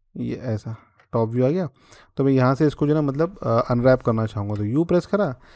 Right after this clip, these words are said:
then आपने बोला प्रोजेक्ट from the view, ये देखो कितना परफेक्ट प्रोजेक्शन हुआ। सारे वर्टेक्स को सिलेक्ट करा,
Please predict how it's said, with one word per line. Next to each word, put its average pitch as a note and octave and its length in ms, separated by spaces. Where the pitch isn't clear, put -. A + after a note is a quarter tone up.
then C3 140
आपने C3 160
बोला C#3 320
प्रोजेक्ट B2+ 360
from C#3 220
the C3+ 60
view, D3 280
ये A#2 80
देखो C#3 140
कितना D3+ 280
परफेक्ट C3+ 360
प्रोजेक्शन C3 300
हुआ। D#3 200
सारे A2+ 360
वर्टेक्स B2+ 360
को C#3+ 100
सिलेक्ट C3 240
करा, D#3 220